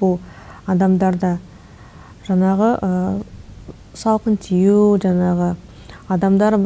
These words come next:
көп шоғырланатын жерге бар-, барғандықтан өздерін бұл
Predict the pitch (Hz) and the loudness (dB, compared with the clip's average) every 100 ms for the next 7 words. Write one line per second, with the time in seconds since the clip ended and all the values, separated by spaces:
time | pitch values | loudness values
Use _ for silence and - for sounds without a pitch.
0 | - - - - - - - - - - | -4 -12 -20 -20 -20 -20 -20 -20 -20 -20
1 | - - 214 - 208 196 196 190 196 202 | -4 0 0 2 2 2 2 0 0 0
2 | 196 196 185 190 185 - - 196 190 185 | 2 2 2 0 -2 -4 -4 -2 0 -2
3 | - 214 233 254 - - - 202 196 185 | -4 -6 -6 -8 -16 -20 -6 0 2 2
4 | 190 196 202 185 180 | 2 2 0 0 0